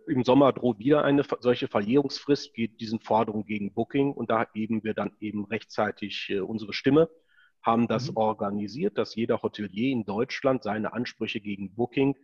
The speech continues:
Speaker 1: geltend machen kann, ohne dass er hier ein komplexes,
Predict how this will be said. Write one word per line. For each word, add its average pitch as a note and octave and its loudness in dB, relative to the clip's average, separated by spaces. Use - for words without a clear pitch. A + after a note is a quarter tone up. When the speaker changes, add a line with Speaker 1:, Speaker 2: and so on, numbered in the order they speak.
Speaker 1:
geltend B2 0
machen C#3+ 2
kann, F3+ 0
ohne D#3 4
dass A2+ -2
er G2+ -2
hier A2+ -2
ein G#2+ -4
komplexes, G#2+ -2